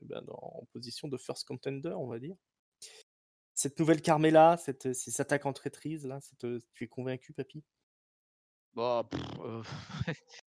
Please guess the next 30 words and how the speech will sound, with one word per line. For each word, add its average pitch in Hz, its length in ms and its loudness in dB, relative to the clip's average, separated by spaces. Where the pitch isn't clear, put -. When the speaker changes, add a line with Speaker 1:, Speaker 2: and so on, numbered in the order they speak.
Speaker 2:
heu, 117 600 2
c'est, - 220 -10
on, 127 220 -6
on 123 180 -6
sent 156 200 2
quand 156 100 4
même 151 80 -2
que 147 100 2
même 147 140 4
si - 100 -6
elle 131 60 2
était 131 160 -2
remaquillée, 139 680 2
c'est 131 120 -6
l'ancienne 123 280 -4
Carmella 127 300 2
qui 127 100 -4
est - 20 0
en 135 80 -2
dessous, 151 280 -4
hein, 131 220 2
faut 123 120 -8
Speaker 1:
Mmh. 147 200 2
Speaker 2:
pas, 117 100 -2
faut - 140 -20
pas 135 80 -6
nous 135 100 0
raconter 127 360 -8
de - 100 -12
crack. - 340 -4